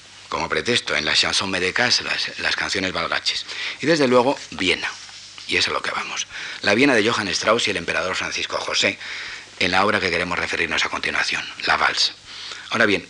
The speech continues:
¿qué función cumplen los pretextos en la obra de Ravel? Estos pretextos, por ejemplo el de España, significan distancia. Atención al concepto de distancia.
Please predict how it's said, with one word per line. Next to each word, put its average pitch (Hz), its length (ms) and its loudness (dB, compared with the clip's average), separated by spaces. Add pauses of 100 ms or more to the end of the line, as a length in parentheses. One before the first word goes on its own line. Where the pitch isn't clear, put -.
¿qué 165 100 0
función 127 360 0
cumplen 113 380 -2
los 95 100 -2
pretextos - 480 0
en 92 120 0
la - 100 2
obra 82 160 0
de - 80 0
Ravel? - 320 -2 (960)
Estos 135 180 2
pretextos, 120 460 2
por 95 160 -2
ejemplo 98 240 0
el 95 60 -2
de 90 60 0
España, 98 420 0 (280)
significan 127 640 0 (300)
distancia. - 640 0 (240)
Atención 113 360 -2
al 120 60 2
concepto 80 400 -2
de - 80 -2
distancia. - 460 -6